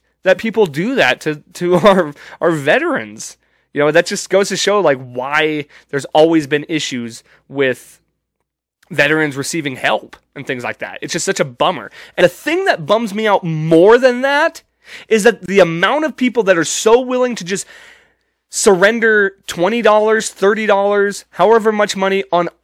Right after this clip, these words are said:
OnlyFans for some chick to, like, take her top off, but you're not <laughs> willing to put ten dollars, twenty, like, even the smallest amount toward our fighting men and women who have, like, suffered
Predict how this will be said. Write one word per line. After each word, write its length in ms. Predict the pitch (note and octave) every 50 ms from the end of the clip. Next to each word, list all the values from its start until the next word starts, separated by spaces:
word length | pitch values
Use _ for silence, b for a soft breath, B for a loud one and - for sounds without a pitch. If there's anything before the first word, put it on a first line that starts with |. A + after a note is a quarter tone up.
| _ _ _ _ _ _ -
OnlyFans 1400 | E4 F4+ G4 G4+ G4+ G4 F#4 E4 C#4 A3 F#3+ - - D#3+ C#3 C#3 C3+ C3+ C3+ D3+ F#3+ A#3 C4+ C#4+ B3+ - - - _ _ _ _ _ _ _ _ _
for 200 | - - - B3+
some 240 | - C#4+ C#4 C4 A#3
chick 280 | - - C#4+ C4 C4
to, 140 | - C4 A#3
like, 340 | A3+ A3 G#3+ F#3 - - _ _ _ _ _ _ _ _ _ _ -
take 180 | B3+ C#4 C#4+
her 120 | C#4 A3+ -
top 360 | - A3+ C#4+ E4 D#4+ B3 -
off, 400 | C#3+ B2+ B2+ D#3 - - - _ _ _ _ _ _ _ _ _ _ _ _ _ _ _ _ _ -
but 160 | A3 A3 -
you're 80 | C4+ C4
not 300 | B3 A3+ - C#4 C4+ A#3
<laughs> 60 | F3+
willing 280 | A#3 C#4 C4 C4+ C4+ A3+
to 80 | A3
put 380 | F#3 - B3 A3+ A3+ - _ -
ten 380 | - - F3 E3+ G#3 A#3+ B3
dollars, 440 | B3 B3+ C4+ B3+ C4 C4+ C#4 C4+ -
twenty, 340 | - - - F#3+ A3+ A#3+ -
like, 300 | F#3 G3+ G3 F#3+ - _ _ -
even 260 | A3+ C4 D4+ D4 C4+
the 120 | A#3 F#3+
smallest 640 | - - - - D#3 D3+ D3+ F3+ G#3+ A#3+ A#3+ - -
amount 560 | G3+ E3 C#3+ C3+ B2+ B2 B2+ C#3+ F#3 - - - B B B B B B
toward 640 | - G3+ F#3 F3+ F#3 F#3+ F#3+ F#3+ F#3 F3+ E3 D#3 B B B B B B
our 120 | B C#3+ C#3+
fighting 580 | - - - - C3 C#3+ F3+ F3 G#3+ G#3 G3
men 140 | F3+ F3+ G3
and 160 | G3+ F3+ D#3
women 240 | C#3+ C#3+ D3+ G3 G#3 G3
who 180 | D#3 F#3 F3
have, 200 | D#3 C#3 - -
like, 260 | D3+ C#3+ C3+ - - _ _ _ _ _
suffered 920 | - - - - - - B2+ E3 - - A3+ A#3+ B3+ C4 B3+ A#3+ C4+